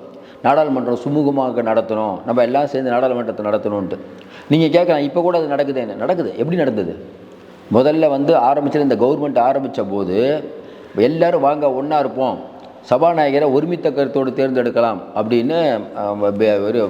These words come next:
நம்ம, அஹ், ராஜ்நாத் சிங் கூப்பிடுறாரு கார்கேட்ட. "சரிங்க, அப்படின்னா வந்து எங்களுக்கு துணை ஜ-, சபாநாயகர் பதவி கொடுங்கன்னு" கேட்குறாரு. போய் கேட்டு வரேன்னு சொன்னவர் லைனுக்கே வரல. அப்ப எந்த விதமான அணுகுமுறை இது?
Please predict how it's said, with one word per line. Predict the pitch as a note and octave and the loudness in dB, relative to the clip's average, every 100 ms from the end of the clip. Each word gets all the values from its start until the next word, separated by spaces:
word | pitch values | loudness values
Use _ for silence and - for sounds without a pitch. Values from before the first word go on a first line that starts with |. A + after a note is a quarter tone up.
| G2 | -2
நம்ம, | G2+ G2 | -4 0
அஹ், | G2 F#2+ F#2 F2 F2+ F2 - | 2 2 0 -2 -4 -6 -6
ராஜ்நாத் | G2 C3+ D#3 C#3 | 0 2 2 0
சிங் | D3+ C#3+ - | -2 -8 -4
கூப்பிடுறாரு | D#3 C#3 G#2+ A2+ C#3+ | -2 0 0 0 0
கார்கேட்ட. | A#2+ C3 B2+ F#2+ - - - - - - - - | 0 0 -2 -6 -8 -10 -20 -20 -20 -20 -20 0
"சரிங்க, | E3+ F3 E3+ C3+ | 2 4 2 2
அப்படின்னா | C#3+ E3 | 0 -2
வந்து | D3 E3 D3 | -2 -2 -2
எங்களுக்கு | E3+ F#3 F3+ G3+ | 0 0 0 -2
துணை | D#3+ F3 D#3 A#2 - G#2 G2+ | -2 0 -2 -6 -8 -8 -4
ஜ-, | |
சபாநாயகர் | A2 C3 D3+ C#3+ C3 G#2 | 0 2 2 2 -2 0
பதவி | A#2+ C3+ C3+ | 0 0 -2
கொடுங்கன்னு" | B2+ A#2 A2+ C#3 | -2 -2 -2 0
கேட்குறாரு. | C3+ A#2+ G2+ - - - - - - - - - - - - | 0 2 -2 -4 -14 -18 -20 -20 -20 -20 -20 -20 -20 -10 2
போய் | F3+ F3+ | 2 4
கேட்டு | F#3 G#3+ D#3 D#3 | 2 2 2 2
வரேன்னு | C#3+ C#3+ | 2 2
சொன்னவர் | B2+ C3 D3 A2+ | 0 0 0 0
லைனுக்கே | B2+ C#3 C#3 G2+ | 0 0 0 0
வரல. | G2 G2+ - - - - - | -2 -4 -10 -18 -20 -20 -10
அப்ப | A2+ B2+ | -2 2
எந்த | B2+ E3+ | 2 2
விதமான | E3 C#3+ B2+ | 2 0 0
அணுகுமுறை | A#2+ C3+ A#2+ A#2 | 0 -2 -2 -2
இது? | A2 C#3 | -2 -4